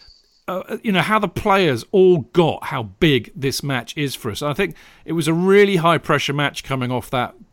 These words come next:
defeat to Bournemouth when we were rubbish. So, and so the pressure was on. As I said, I was really worried that we'd get a result here. I, I actually even predicted on me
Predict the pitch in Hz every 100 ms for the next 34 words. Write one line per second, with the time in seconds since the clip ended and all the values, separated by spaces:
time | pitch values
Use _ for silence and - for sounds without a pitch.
0 | _ - 135 151 123 - 113 127 117 101
1 | 85 120 117 110 107 113 82 82 - _
2 | - - _ _ _ _ _ _ - 175
3 | 160 - 160 170 214 196 - 262 - 175
4 | 143 175 135 143 151 175 185 226 147 190
5 | 180 156 170 143 98 120 123 110 131 120
6 | 120 117 113 107 107 87 101 131 165 180
7 | 196 165 151 170 165 156 143 113 _ _
8 | - 143 135 143 147 143 139 135